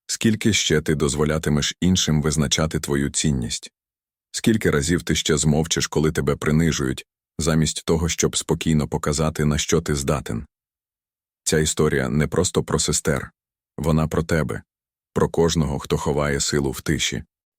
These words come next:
про тих, хто вже готовий заявити про себе, але ще чекає ідеального моменту. А що, як цей момент зараз? Успіх не завжди має гучний початок. Часто він починається з рішення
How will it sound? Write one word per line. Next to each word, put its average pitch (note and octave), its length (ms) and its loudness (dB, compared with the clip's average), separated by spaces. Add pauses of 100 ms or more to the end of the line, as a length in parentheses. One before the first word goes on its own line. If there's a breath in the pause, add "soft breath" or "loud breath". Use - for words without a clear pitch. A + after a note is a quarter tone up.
про E2 140 2
тих, G2 280 0
хто - 180 0
вже D2+ 160 0
готовий D2 420 0
заявити C#2 500 0
про - 160 -4
себе, C2 420 -2 (380)
але D2+ 200 2
ще - 200 2
чекає C#2+ 560 0
ідеального C2+ 640 0
моменту. B1+ 600 -2 (760)
А D#2 100 0
що, - 200 2
як C#2 160 2
цей D2 160 0
момент C#2 440 2
зараз? - 540 0 (840)
Успіх G2 360 0
не D#2 100 2
завжди D2 340 0
має C2+ 300 0
гучний D2 380 0
початок. - 640 -4 (600)
Часто - 360 0
він D#2 160 2
починається D2 600 0
з C#2 60 0
рішення C2+ 500 0